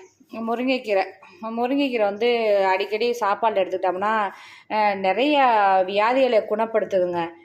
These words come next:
அஹ், முருங்கைக்கீரை இரும்பு சத்து அதிகமா நிறைந்த கீரைங்க அந்த முருங்கைக்கீரை.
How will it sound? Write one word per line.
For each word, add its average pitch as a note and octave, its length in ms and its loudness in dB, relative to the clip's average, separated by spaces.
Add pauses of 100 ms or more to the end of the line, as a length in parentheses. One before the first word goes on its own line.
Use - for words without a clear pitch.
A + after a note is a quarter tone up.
(200)
அஹ், G3 200 -2
முருங்கைக்கீரை G3+ 640 0 (140)
இரும்பு B3+ 360 0
சத்து F#3+ 500 0
அதிகமா G3+ 400 -2
நிறைந்த F#3 400 0
கீரைங்க F3+ 520 -4
அந்த E3 180 -4
முருங்கைக்கீரை. E3+ 640 -4